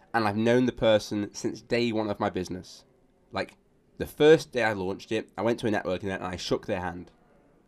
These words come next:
Day one, three and a half years ago. And yesterday, they signed.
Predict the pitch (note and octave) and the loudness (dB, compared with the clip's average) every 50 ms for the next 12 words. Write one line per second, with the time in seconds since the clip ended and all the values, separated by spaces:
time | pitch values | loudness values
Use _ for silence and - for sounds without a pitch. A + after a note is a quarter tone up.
0 | _ _ - A#2 A#2+ B2 G#2 F#2+ F2+ F2 F2 - - - B2 C3+ C#3 C#3 C#3 C3+ | _ _ -2 2 2 2 2 0 -4 -8 -12 -16 -10 -6 -4 -2 0 0 0 0
1 | B2 A#2 G#2+ A#2 A2 G#2+ - G#2 G2+ F#2+ E2+ F2 - E2 E2+ F2+ - _ _ _ | 0 0 0 0 -2 -2 -2 -6 -10 -10 -12 -12 -14 -16 -16 -16 -20 _ _ _
2 | _ _ _ _ _ _ _ _ _ _ _ _ _ _ _ _ _ _ - A#2+ | _ _ _ _ _ _ _ _ _ _ _ _ _ _ _ _ _ _ -2 2
3 | A#2 A2+ A2 A2 G#2 A#2+ - - - - G#2+ F#2 F2+ G#2 B2+ C#3 C#3 - _ _ | 2 2 2 2 0 -2 -2 -2 -4 -6 -6 -2 -2 -2 -2 -2 -6 -12 _ _
4 | _ _ _ _ _ _ _ _ - G#2+ A2+ A2 - F3 C#3 G2 F2+ | _ _ _ _ _ _ _ _ 0 0 2 2 0 -2 -2 -2 -6